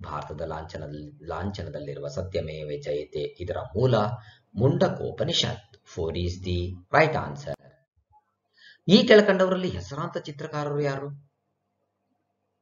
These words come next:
ಇದು ಸುಲಭವಾಗಿರುವಂತ ಪ್ರಶ್ನೆ, ನಿಮಗೆ ಗೊತ್ತಿದೆ, that is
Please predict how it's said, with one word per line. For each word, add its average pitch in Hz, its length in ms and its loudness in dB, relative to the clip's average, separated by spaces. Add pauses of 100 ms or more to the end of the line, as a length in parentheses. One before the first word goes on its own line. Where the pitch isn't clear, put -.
ಇದು 73 460 -14
ಸುಲಭವಾಗಿರುವಂತ 120 680 4
ಪ್ರಶ್ನೆ, 135 420 -2 (1080)
ನಿಮಗೆ 80 140 -4
ಗೊತ್ತಿದೆ, 107 840 4
that - 180 -6
is 147 220 -8